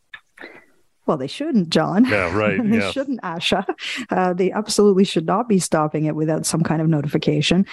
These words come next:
Speaker 1: Uh, and look, it, it could just be a glitch, could just be a, a human error. Somebody just didn't release that benefit. And so, you know, before I would get too hot and bothered, I would absolutely put in a call, uh, and maybe perhaps even an email to my adjuster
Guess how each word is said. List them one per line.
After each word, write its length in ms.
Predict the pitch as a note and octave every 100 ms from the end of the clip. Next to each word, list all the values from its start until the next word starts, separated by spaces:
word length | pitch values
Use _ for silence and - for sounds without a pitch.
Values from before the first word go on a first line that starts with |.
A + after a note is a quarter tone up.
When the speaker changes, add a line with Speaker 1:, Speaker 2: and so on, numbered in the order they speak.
| - - -
Speaker 1:
Uh, 140 | - F3+ G3+
and 120 | G3
look, 220 | D#3 - _
it, 200 | G3 F#3+
it 160 | G3 G3
could 200 | - F#3
just 240 | F3 D#3+
be 100 | F3
a 80 | E3
glitch, 520 | D3 A#3 C#4 - - -
could 160 | - E3+
just 260 | E3 -
be 120 | D#3
a, 240 | D3+ D3+ -
a 300 | D#3+ D3 C#3+
human 360 | - G#3+ G3+ F3+
error. 380 | F3+ F#3 F#3 F3+
Somebody 340 | - F3 E3
just 260 | E3 D#3+ -
didn't 260 | D#3+ E3 -
release 340 | D#3+ F3+ -
that 240 | E3 D#3
benefit. 480 | E3+ F3+ F#3 D#3+ D#3 - - - -
And 140 | E3 D#3
so, 400 | E3+ D#3+ D#3 -
you 100 | -
know, 80 | D#3
before 580 | D3+ D#3+ - G3 G3 F#3+
I 100 | E3+
would 140 | E3
get 240 | E3 E3+ A#3+
too 220 | - A3+
hot 220 | F#3 -
and 100 | F3
bothered, 360 | D#3 D#3+ D#3+ D#3
I 60 | D#3
would 160 | D3+ -
absolutely 840 | F3+ F3+ - - F3+ F3 F3 E3+
put 220 | D#3+ E3 D#3+
in 80 |
a 80 | D3
call, 540 | - D#3 E3 F3 F#3 -
uh, 280 | E3+ D#3+ -
and 160 | E3+ D#3+
maybe 240 | D#3 E3
perhaps 480 | D#3+ D#3 E3 - F#3+
even 180 | E3+ D#3+
an 160 | E3
email 540 | A#3 A3+ A3 F3 D#3 D#3
to 120 | -
my 140 | E3 C#3+
adjuster 600 | D3+ E3+ E3+ - C#3+